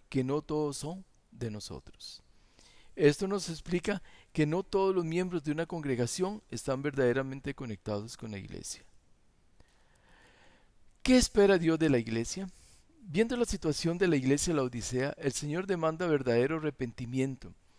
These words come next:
y esta palabra no la vamos a confundir con remordimiento, porque el arrepentimiento te lleva a un cambio radical en tu vida. Pero si solo existe en ti remordimiento, tu vida va a seguir igual o peor.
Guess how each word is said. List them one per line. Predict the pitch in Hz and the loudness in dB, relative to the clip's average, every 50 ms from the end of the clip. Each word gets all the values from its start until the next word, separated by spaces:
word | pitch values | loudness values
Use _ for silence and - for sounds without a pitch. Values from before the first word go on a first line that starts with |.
| _ - - _ _ - | _ -20 -20 _ _ -2
y | 151 139 | 0 0
esta | 135 - - 175 | 2 2 0 -2
palabra | 165 - 147 131 131 135 139 147 156 151 - _ - _ - _ _ - | 0 2 4 6 6 6 4 2 -2 -4 -6 _ -20 _ -20 _ _ -8
no | 139 143 151 170 | -4 -2 0 2
la | 185 185 | 2 2
vamos | 170 160 165 170 175 165 - | 0 0 -2 -4 -6 -6 -6
a | 165 147 | -6 -6
confundir | - 135 120 107 120 117 117 131 147 175 - | -6 -10 -10 -8 -8 -4 -2 -2 -2 -2 -4
con | - 151 139 | -6 -6 -4
remordimiento, | 127 127 123 123 117 110 101 107 107 110 117 123 131 135 131 - - 101 - - - - - - _ - | -2 -4 -4 -4 -6 -6 -8 -8 -6 -4 -2 0 0 -2 -4 -8 -14 -18 -20 -20 -20 -20 -20 -20 _ -8
porque | - 147 131 - 156 | -6 -6 -2 2 4
el | 147 | 4
arrepentimiento | 147 139 147 147 - 156 147 135 151 143 151 170 180 - 190 175 | 4 4 2 -2 -2 -6 -6 -6 -6 -4 -4 -4 -2 -2 -4 -2
te | - 156 | -2 -2
lleva | 139 143 147 156 160 - - - | 0 0 0 0 -2 -4 -4 -2
a | - | -2
un | 139 147 165 | -2 -2 -2
cambio | 160 - 156 151 156 160 165 160 | -4 -2 -2 -2 -2 -2 -4 -4
radical | 151 147 120 117 120 113 - 135 135 151 170 180 - - - - - - - - | -2 -2 -2 -2 -2 -2 -2 0 0 0 0 -2 -6 -12 -20 -20 -20 -12 -4 -2
en | 160 165 165 | -2 -2 -2
tu | - - 131 123 | -4 -6 -4 -2
vida. | 131 151 147 131 117 - - _ _ _ _ - - - - - _ - | 0 2 2 0 0 -4 -10 _ _ _ _ -20 -20 -20 -20 -20 _ -2
Pero | 165 151 151 | 0 2 2
si | 156 147 156 | 2 0 -4
solo | 143 - 190 196 202 | -2 -2 0 2 4
existe | 202 202 - - 196 202 196 - - 180 | 2 2 2 -2 -6 -6 -4 -2 -2 -2
en | 160 147 | -2 -2
ti | - 180 180 180 | -4 -6 -6 -2
remordimiento, | 156 160 156 147 139 131 120 127 123 123 131 151 170 175 165 - 185 175 - - - | -2 -4 -4 -2 -6 -6 -6 -6 -6 -4 -4 -4 -4 -4 -6 -8 -10 -10 -10 -10 -8
tu | - 139 131 | -6 -4 -2
vida | 151 160 165 170 165 143 | -2 -2 0 0 0 0
va | 117 123 135 | 2 0 0
a | - | 0
seguir | - 147 135 131 139 147 | -2 -6 -4 -2 -2 -2
igual | 131 123 110 120 135 160 196 208 - _ _ _ _ - _ _ _ _ | -2 -4 -2 0 0 0 0 -2 -6 _ _ _ _ -20 _ _ _ _
o | 120 113 | -6 -4
peor. | - - 110 104 101 95 92 | -4 -4 -4 -4 -4 -6 -8